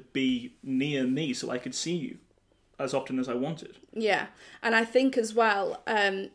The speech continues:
Speaker 2: so I left in the October, end of October, and we, we had a really rocky patch over the next few months after that, and I, I was, now I looking back, like, I was quite depressed, I would say. I really didn't ha-, have a clue, I had no direction, I didn't know what to do.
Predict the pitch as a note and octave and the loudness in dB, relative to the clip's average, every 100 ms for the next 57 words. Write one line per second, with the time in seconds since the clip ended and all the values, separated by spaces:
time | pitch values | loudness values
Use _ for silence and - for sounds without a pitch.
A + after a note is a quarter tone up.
0 | _ - A3 A3 A#3 A#3 A#3 A3 G#3 G#3 | _ -2 4 6 6 4 2 -4 -2 -4
1 | - - G#3+ A3 A3 G#3+ G3+ A3 A3+ A3 | -6 -6 -2 0 0 0 2 2 0 -2
2 | - - A#3 A#3 B3 B3 C#4+ - - - | -6 0 4 4 4 2 2 -6 -20 -8
3 | - A3 G#3+ G#3+ - A3 A3 A3 G#3+ G#3+ | 0 2 2 -2 -6 2 8 10 10 4
4 | - A#3+ C4 B3+ A3 G#3 G3+ G3 G3 G3 | 0 2 4 4 2 4 4 2 0 -4
5 | E3 - - - E3+ E3+ E3+ F3 - E3+ | -6 -10 -10 -6 -4 -2 -4 -6 -8 -6
6 | D#3+ E3+ - - - G3+ F3+ F3 G3 G3 | -6 -6 -8 -12 -10 -4 -2 -2 0 2
7 | G3 G3 - - A3 A3+ A#3 A3 - _ | 0 -2 -4 0 4 8 8 6 0 _
8 | _ _ _ _ - G#3 G3+ A3 A3+ A3 | _ _ _ _ -16 -10 0 2 4 2
9 | G#3+ G#3+ F#3+ F#3 G#3 F#3 G3 F#3+ F#3+ - | 0 -4 -4 -4 -2 -2 0 0 -2 -4
10 | D#3+ - - _ - F3+ F3 F#3 - G3 | -4 -4 -12 _ -14 -10 -10 -10 -2 0
11 | G3 F#3+ - G#3 G#3+ A#3+ - - - G3+ | 0 -2 0 2 4 2 -2 -18 -8 -2
12 | G#3 G3+ G3 F#3 F#3+ A3 - G#3 F#3+ - | 4 4 4 -2 -6 -4 -6 -8 -10 -2
13 | A3 G#3+ G#3 F3+ F3+ F#3 F3 G3 A#3 - | 2 2 0 -6 -4 -2 0 0 0 -2
14 | G3+ F#3 F#3 F#3+ F#3+ - F3+ F3+ - - | -4 -2 -2 -4 -6 -6 -2 -2 -4 -12
15 | - B3 B3 A#3+ | 2 10 12 12